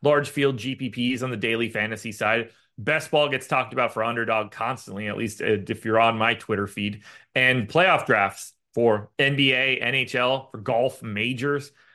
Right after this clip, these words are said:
If you're looking to do anything in this space, whatever sort of contest or, uh, gambling you're liking to do, Underdog is the site to do it because they have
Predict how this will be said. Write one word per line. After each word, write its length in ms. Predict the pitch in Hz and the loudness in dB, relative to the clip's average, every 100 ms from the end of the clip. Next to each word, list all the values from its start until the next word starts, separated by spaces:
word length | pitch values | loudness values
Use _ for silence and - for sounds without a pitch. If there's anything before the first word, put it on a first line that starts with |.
| _ _ _ _ _ _ _ | _ _ _ _ _ _ _
If 140 | 170 170 | -4 0
you're 180 | 254 | 2
looking 320 | 247 247 220 190 | 4 2 2 -2
to 60 | |
do 320 | 156 170 151 151 | 0 0 0 0
anything 540 | 156 165 156 156 147 | -2 -2 -2 -2 -2
in 240 | 135 139 131 | -2 -2 -2
this 200 | 127 - | -4 -6
space, 520 | - - 123 107 - | -10 -4 -4 -4 -2
whatever 400 | 160 233 254 240 | 2 2 4 2
sort 340 | - 214 196 | 0 0 2
of 180 | 170 131 | 0 -2
contest 760 | - 151 156 147 160 147 - 123 | -2 -2 0 -2 -2 -2 -2 -4
or, 260 | 107 104 _ _ _ _ | -4 -4 _ _ _ _
uh, 120 | 113 | -6
gambling 580 | 120 113 143 156 160 160 | -4 0 2 4 2 2
you're 160 | 143 151 | 2 4
liking 460 | 131 147 143 156 | 4 2 0 -4
to 100 | 135 | -4
do, 440 | 120 127 143 147 139 _ _ _ _ _ _ _ - | -2 -2 -2 -4 -12 _ _ _ _ _ _ _ -2
Underdog 440 | 165 269 233 220 196 | 0 2 2 2 0
is 140 | 143 | -2
the 120 | 139 | -4
site 300 | 139 156 147 | 0 0 -2
to 60 | 120 | -6
do 200 | 113 156 | -4 -4
it 120 | - | -4
because 320 | 127 160 123 | -6 -6 -4
they 220 | 117 170 | 0 0
have 280 | 156 190 160 | 0 -2 -4